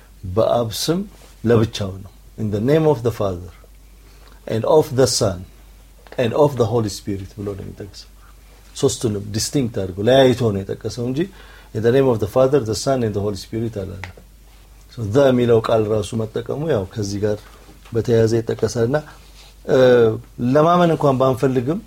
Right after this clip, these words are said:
ግን ለምን ተጠቀሰ የሚለውን ቢያንስ ብንጠቅስ፣ ብንጠይቅ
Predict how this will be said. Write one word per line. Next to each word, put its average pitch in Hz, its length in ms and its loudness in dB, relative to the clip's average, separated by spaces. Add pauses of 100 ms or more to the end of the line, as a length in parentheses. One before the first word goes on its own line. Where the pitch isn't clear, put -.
(140)
ግን 143 200 0 (100)
ለምን 143 240 2
ተጠቀሰ 101 500 -6
የሚለውን 110 460 -6
ቢያንስ 104 320 -2 (100)
ብንጠቅስ፣ - 560 -12
ብንጠይቅ 113 500 -8